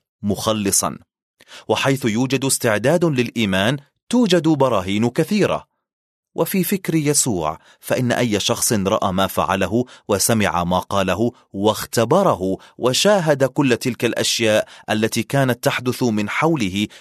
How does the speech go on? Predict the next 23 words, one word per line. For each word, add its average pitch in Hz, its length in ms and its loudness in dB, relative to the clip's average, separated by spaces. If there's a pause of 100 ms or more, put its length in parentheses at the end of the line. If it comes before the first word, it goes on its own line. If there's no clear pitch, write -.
(120)
دون 151 500 2
أن 139 300 -2
يؤمن 113 680 0
به، 95 420 0 (300)
يتحمل 143 640 -2
ذنب 98 260 -2
عدم 87 380 -2
الإيمان 92 580 -4
به، 92 380 -2 (280)
لأن 120 320 0
الإعلان 117 540 0
كان 160 320 2
كافيا 135 680 0 (260)
لجعل 110 540 2
عدم 95 360 0
الإيمان 95 760 0
بلا 87 300 -2
عذر. 85 500 -2 (920)
ففي 127 240 0
الجليل 117 440 2
على 90 280 0
سبيل 90 320 -2
المثال، 98 640 -2